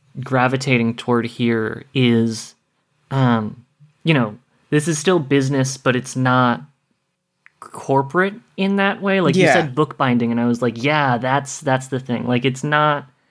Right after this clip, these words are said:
Speaker 1: this isn't, it's not upstart in the way that, like, a Silicon Valley, you know, four, four people around a, a, a set of computers, um, is
Speaker 2: Right,
Speaker 1: upstart.
Speaker 2: yeah.
Speaker 1: I, I really like the, the image of,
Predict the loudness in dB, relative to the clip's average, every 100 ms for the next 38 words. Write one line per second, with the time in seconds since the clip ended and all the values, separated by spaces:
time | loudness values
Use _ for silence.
0 | _ _ _ _ -4 0 -2 0 -4 -6
1 | -14 _ _ -4 -2 0 0 2 -2 -2
2 | 0 0 2 0 2 2 2 2 0 -2
3 | -2 -2 -8 -20 _ -2 0 2 0 2
4 | 2 0 2 2 2 0 -2 -6 -4 -2
5 | -2 -4 -14 _ -20 _ _ -4 0 2
6 | 2 0 0 -2 0 -2 0 0 2 2
7 | 2 0 0 0 0 -2 0 0 -2 -4
8 | -4 0 -2 0 0 0 0 0 -2 -4
9 | -10 -16 _ _ _ _ _ 2 2 0
10 | -4 0 0 2 2 2 -2 0 2 2
11 | 0 -6 -18 _ _ -4 0 0 -2 -2
12 | -2 0 0 0 0 0 -2 -4 -4 -4
13 | -4 -10 _ _ -2 0 0 0 0 0
14 | -4 -6 -14